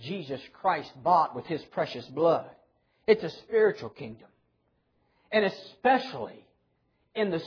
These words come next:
spiritual kingdom, especially in God's kingdom, in the church, no rebellion in the kingdom of God is proper,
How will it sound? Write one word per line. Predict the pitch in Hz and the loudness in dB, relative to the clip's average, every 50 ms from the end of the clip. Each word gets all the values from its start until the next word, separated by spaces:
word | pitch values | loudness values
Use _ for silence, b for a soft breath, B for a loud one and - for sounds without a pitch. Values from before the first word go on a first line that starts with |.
| - - | -14 -18
spiritual | - - 233 226 208 180 147 - 156 131 | -2 6 8 8 8 8 4 0 -8 -12
kingdom, | - - 156 135 110 95 - _ _ _ _ _ _ _ _ _ _ _ _ _ _ | -10 -12 -12 -12 -12 -16 -20 _ _ _ _ _ _ _ _ _ _ _ _ _ _
especially | 220 220 - - - - - - - _ 262 262 254 254 - - 247 233 220 202 208 214 | 0 0 0 -2 -10 -16 -18 -20 0 _ 4 4 6 4 0 -2 0 2 2 2 0 -2
in | 214 202 190 175 151 131 123 | -6 -8 -8 -8 -8 -10 0
God's | 175 202 202 202 208 208 196 190 190 180 147 123 - - _ _ _ _ | 6 6 8 8 8 8 8 6 4 2 0 -6 -14 -20 _ _ _ _
kingdom, | - 233 240 214 202 190 156 139 - - _ _ _ _ _ _ _ _ _ _ _ _ _ _ _ _ | -8 -6 -6 -6 -6 -8 -10 -12 -14 -16 _ _ _ _ _ _ _ _ _ _ _ _ _ _ _ _
in | - 285 311 294 | 2 2 4 4
the | 302 - | 2 0
church, | - 302 330 311 302 285 - - - - - - - - - - - - _ _ _ _ _ _ _ _ _ _ _ _ _ _ _ _ _ _ _ _ _ _ _ _ _ _ _ _ _ _ _ | 4 10 12 12 12 12 10 6 -2 -6 -6 -6 -6 -6 -8 -10 -14 -18 _ _ _ _ _ _ _ _ _ _ _ _ _ _ _ _ _ _ _ _ _ _ _ _ _ _ _ _ _ _ _
no | 135 165 196 240 277 302 330 320 285 | -4 2 8 12 12 12 12 12 10
rebellion | 285 285 262 202 185 247 262 262 254 240 214 202 190 180 185 | 10 10 10 10 10 10 10 12 10 10 8 6 2 0 0
in | 185 196 208 208 | -2 -2 0 2
the | 202 185 - | 2 2 0
kingdom | - - 233 240 233 226 214 208 202 190 | 0 -2 -2 -2 2 4 2 4 4 2
of | 180 156 139 | -2 -2 2
God | 165 175 170 156 139 131 123 127 | 4 6 6 6 6 4 2 0
is | 127 - - _ - | -4 -10 -16 _ -6
proper, | - 156 135 120 - - | -4 -4 -4 -4 -8 -16